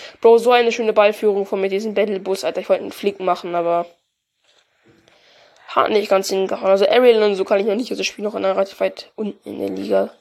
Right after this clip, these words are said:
im Vergleich. Also ich bin Goldspieler. Aber ich bin jetzt nicht so gut. Aber mit Gold kann man auch nicht Arielen. Also ich wollte jetzt einfach,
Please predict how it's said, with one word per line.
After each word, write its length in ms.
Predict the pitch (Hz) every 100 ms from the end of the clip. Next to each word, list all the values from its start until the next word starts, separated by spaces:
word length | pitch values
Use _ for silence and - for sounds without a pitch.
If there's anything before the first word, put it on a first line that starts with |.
| _
im 60 | -
Vergleich. 520 | - 101 190 196 - _ _ _ _ _ _ _ _ _ _ _ _ _ _ _ _ _ _ _ _ _ _ _ _ _ _ -
Also 160 | 202
ich 40 | -
bin 140 | 202
Goldspieler. 800 | 196 190 196 - - 175 180 185 - _ _ _ _ _ _ _ _ _ _ _ _ _ _ _ _ _ _ _ _ _ _ _ _ _ _ _
Aber 100 | -
ich 80 | 196
bin 120 | 196
jetzt 80 | 190
nicht 160 | 196 202
so 100 | 190
gut. 300 | 185 190 - _ _ _ _ _ _ _ _ _ _ _ _ -
Aber 120 | -
mit 180 | 196 196
Gold 280 | - 190 208
kann 160 | -
man 80 | 196
auch 100 | 190
nicht 180 | 185 -
Arielen. 460 | 196 208 180 180 180
Also 120 | 196
ich 100 | -
wollte 140 | 185
jetzt 80 | -
einfach, 240 | 208 185